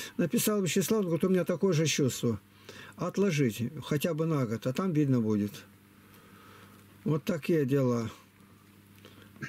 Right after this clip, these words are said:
Так-то всё, слава Богу. У меня, слышал, всё, вы, вы, этот, нынче был один голубок вырос, э, с шиньонщиком. Белый ни одного пятнышка нету.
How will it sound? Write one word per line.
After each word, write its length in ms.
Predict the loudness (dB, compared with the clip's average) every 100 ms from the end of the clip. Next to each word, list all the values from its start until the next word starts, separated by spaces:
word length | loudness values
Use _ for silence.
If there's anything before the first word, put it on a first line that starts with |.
| -8 -10 -14 -20 -20 -20 -6
Так-то 320 | -4 -2 -4
всё, 240 | -2 0 0
слава 380 | 0 0 0 0
Богу. 480 | 2 0 0 -6 -10 -18 -20 -20 -20 -18 -18 -18 -20 -20 -20 -20 -20 -20 -20 -20 -20 -20 -20 -20 -20 -20 -20 -20 -20 -20 -20 -20 -20 -20 -20 -20 -16 -4
У 40 | 0
меня, 500 | 2 4 4 2 0
слышал, 480 | -2 0 2 0 0
всё, 200 | 0 0
вы, 480 | 0 0 2 2 4
вы, 140 | 2
этот, 720 | 2 0 -2 -2 0 0 0
нынче 380 | 2 2 4 2
был 240 | 2 2 2
один 240 | 2 2
голубок 480 | 4 4 2 0 2
вырос, 460 | 2 2 -2 -8 -16 -20 -18 -20 -4
э, 300 | -2 -2 -4
с 500 | -8 -10 -10 -6 -2
шиньонщиком. 960 | 0 2 4 4 2 2 -2 -2 -4 -8 -16 -14 0
Белый 440 | 4 4 4 4
ни 100 | 4
одного 280 | 2 2 -2
пятнышка 680 | 0 0 0 0 -2 0 2
нету. 420 | 4 2 0 -6